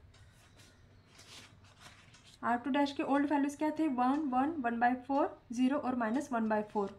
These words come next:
right। और उस पे हम क्या करेंगे, ये वाले जो नए values मिले थे अपने को, उनको हम क्या करेंगे, फ़ोर से divide करेंगे और ये दोनों रो को हम ऐड,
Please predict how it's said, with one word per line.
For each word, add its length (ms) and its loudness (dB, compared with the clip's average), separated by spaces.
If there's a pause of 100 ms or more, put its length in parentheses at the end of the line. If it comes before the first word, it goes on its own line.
(120)
right। 260 0 (440)
और 140 0
उस 160 2
पे 100 -2
हम 140 2
क्या 180 2
करेंगे, 380 0 (1120)
ये 120 2
वाले 220 4
जो 120 0
नए 200 2
values 400 2
मिले 200 2
थे 100 0
अपने 240 0
को, 160 -4 (180)
उनको 280 0
हम 140 4
क्या 160 2
करेंगे, 320 0
फ़ोर 260 0
से 240 -2
divide 320 2
करेंगे 420 -4 (460)
और 160 0
ये 100 4
दोनों 360 2
रो 140 0
को 160 -2
हम 160 2
ऐड, 260 -2